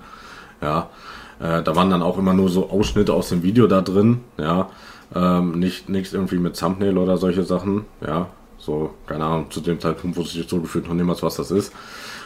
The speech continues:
Ähm, also ich hab mich in diesen fünf Minu-, äh, fünf Minuten, fünf, äh, Monaten schon so ein bisschen reingearbeitet, hab erst alle meine, ich hatte am Anfang das Problem,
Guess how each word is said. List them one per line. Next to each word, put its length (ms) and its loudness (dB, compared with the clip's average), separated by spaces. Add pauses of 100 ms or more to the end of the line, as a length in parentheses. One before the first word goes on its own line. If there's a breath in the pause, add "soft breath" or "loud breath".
(160 loud breath)
Ähm, 320 4 (1200 loud breath)
also 160 0
ich 80 2
hab 140 4
mich 140 0
in 100 4
diesen 160 2
fünf 240 2
Minu-, 340 4
äh, 220 0 (180)
fünf 220 -2
Minuten, 300 -4 (180)
fünf, 380 0
äh, 600 2
Monaten 460 4
schon 300 0 (680)
so 220 2
ein 80 4
bisschen 260 4
reingearbeitet, 920 4 (500 loud breath)
hab 180 0
erst 480 2 (760 loud breath)
alle 200 8
meine, 460 6 (1040)
ich 140 -2
hatte 160 6
am 80 4
Anfang 260 4
das 140 2
Problem, 500 8